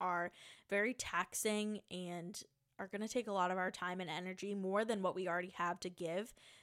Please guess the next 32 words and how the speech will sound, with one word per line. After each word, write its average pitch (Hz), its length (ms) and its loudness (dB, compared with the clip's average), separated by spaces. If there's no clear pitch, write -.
then 226 240 4
they're 220 120 4
most 220 240 0
likely 339 280 2
not 196 240 0
gonna 196 180 -2
get 190 220 -2
done, 175 180 0
and 185 100 -4
we're 185 140 -2
gonna 185 180 -2
feel 190 460 0
like 175 180 0
we're 180 120 0
lacking 170 560 -2
the 202 60 -6
following 185 460 -2
month 196 280 -2
when 185 80 -6
we 185 80 -6
go 180 100 -2
back 180 240 0
to - 80 -6
look 180 140 -6
at 190 80 -6
that - 180 -4
list - 240 -6
and 185 100 -10
realize 180 380 0
we 190 60 -8
didn't 185 160 -2
even 180 240 -6